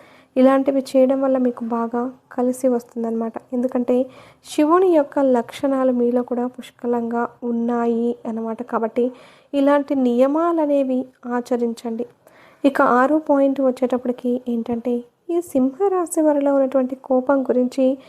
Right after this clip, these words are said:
మనం చూసినట్లయితే వీరికి ప్రేమ ఎంత ఎక్కువగా ఉంటుందో అలాగే కోపం కూడా అంతే ఎక్కువగా ఉంటుందన్నమాట. అదే వీరి జీవితంలో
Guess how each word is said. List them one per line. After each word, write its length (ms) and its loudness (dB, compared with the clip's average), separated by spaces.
మనం 340 4
చూసినట్లయితే 720 0
వీరికి 320 -2
ప్రేమ 260 4
ఎంత 200 -4
ఎక్కువగా 420 -2
ఉంటుందో 340 -2
అలాగే 280 4
కోపం 280 4
కూడా 180 0
అంతే 300 -6
ఎక్కువగా 400 -2
ఉంటుందన్నమాట. 560 -4
అదే 160 0
వీరి 260 -2
జీవితంలో 400 -2